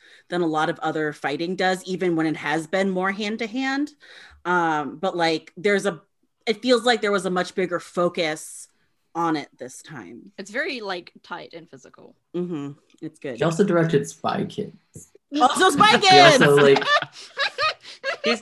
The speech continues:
Speaker 4: he's got a strong
Speaker 3: It's
Speaker 4: resume, is
Speaker 1: great.
Speaker 4: what you're saying.
Speaker 2: Sam's
Speaker 3: He also
Speaker 2: like,
Speaker 3: has
Speaker 2: "I'm gonna take a nice long drink of my water." <laughs>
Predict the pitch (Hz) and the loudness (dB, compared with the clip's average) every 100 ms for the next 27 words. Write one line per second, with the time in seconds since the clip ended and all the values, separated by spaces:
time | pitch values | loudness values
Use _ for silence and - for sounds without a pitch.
0 | 285 254 254 240 233 220 170 175 175 170 | -2 0 2 2 4 4 6 6 4 2
1 | 214 190 165 101 123 - 104 113 175 - | 2 2 0 -4 -6 -4 -4 -4 -6 0
2 | 359 156 156 403 170 180 - 440 359 - | 4 4 6 6 8 6 4 4 2 2
3 | 294 302 269 339 - 294 294 320 - 196 | 2 4 6 4 2 2 4 4 0 0
4 | 208 233 247 254 262 262 277 254 240 277 | 2 2 2 2 2 4 4 6 4 4
5 | 554 554 - - _ 320 | 0 -10 -18 -20 _ -10